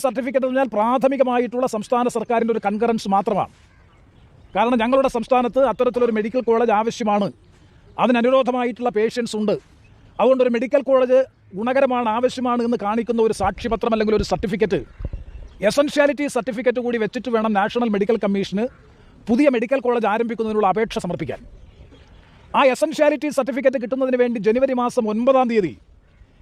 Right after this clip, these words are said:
ഇ എസ് ഐ കോർപ്പറേഷൻ മെഡിക്കൽ ഡയറക്ടറേറ്റ്, Directorate of Medical Education-ും അതുപോലെ തന്നെ സംസ്ഥാന ഗവൺമെന്റിനും ഇ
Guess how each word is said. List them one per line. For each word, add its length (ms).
ഇ 100
എസ് 160
ഐ 140
കോർപ്പറേഷൻ 440
മെഡിക്കൽ 280
ഡയറക്ടറേറ്റ്, 500
Directorate 400
of 100
Medical 260
Education-ും 520
അതുപോലെ 240
തന്നെ 140
സംസ്ഥാന 380
ഗവൺമെന്റിനും 380
ഇ 40